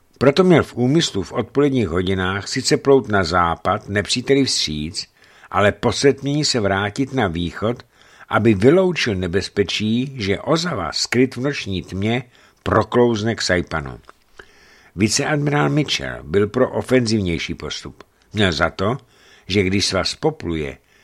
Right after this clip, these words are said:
stále na západ, musí na nepřítele narazit. Potom by podle jeho názoru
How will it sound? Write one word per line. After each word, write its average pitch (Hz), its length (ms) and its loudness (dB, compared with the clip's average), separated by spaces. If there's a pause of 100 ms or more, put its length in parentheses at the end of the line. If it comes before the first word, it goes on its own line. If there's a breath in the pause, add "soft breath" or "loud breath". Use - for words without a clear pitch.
(120 soft breath)
stále 107 500 0
na 113 140 0
západ, 98 640 -4
musí 120 520 0
na 143 120 2
nepřítele 131 600 -2
narazit. 90 600 -4 (460 soft breath)
Potom 131 380 2
by 139 100 0
podle 135 300 4
jeho 104 200 2
názoru 90 680 2